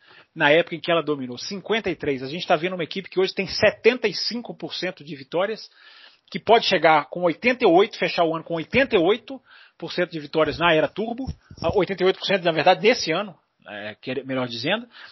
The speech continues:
A gente pode ver o primeiro ano na história da Fórmula um em que uma equipe vai ser pole em todas as corridas,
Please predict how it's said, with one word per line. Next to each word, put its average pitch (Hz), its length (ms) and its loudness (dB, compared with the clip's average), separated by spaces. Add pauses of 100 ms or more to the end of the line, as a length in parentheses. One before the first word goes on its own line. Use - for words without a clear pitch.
(100)
A 160 80 -2
gente 175 220 -2
pode 175 260 8
ver 165 260 2
o 160 60 -2
primeiro 208 580 4
ano 202 200 2
na 180 100 -2
história 233 420 4
da 185 100 2
Fórmula 175 380 -2
um 160 80 -10
em 156 80 -14
que 156 100 -18
uma 160 120 -10
equipe 160 300 -14
vai 143 120 -4
ser 160 120 -8
pole 175 360 0
em 143 60 -14
todas 160 300 -6
as 147 100 -8
corridas, 214 500 -8